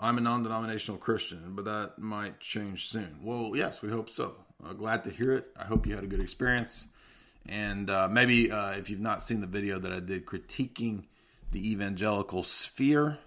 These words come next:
I have a video called, uh, Critique of Protestant, uh, Protestantism and Evangelicalism.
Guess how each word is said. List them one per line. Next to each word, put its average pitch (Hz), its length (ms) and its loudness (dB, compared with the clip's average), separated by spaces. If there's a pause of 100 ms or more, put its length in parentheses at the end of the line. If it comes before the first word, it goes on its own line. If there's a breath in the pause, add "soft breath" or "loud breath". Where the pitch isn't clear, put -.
(160)
I 113 60 -4
have 104 80 -2
a 98 60 -2
video 101 340 -2
called, 92 580 -4
uh, 62 380 -10
Critique - 580 -4
of 85 720 -8 (140)
Protestant, - 580 -8 (220)
uh, 57 60 -8 (1160)
Protestantism 120 480 0
and 101 80 -4
Evangelicalism. 90 580 -8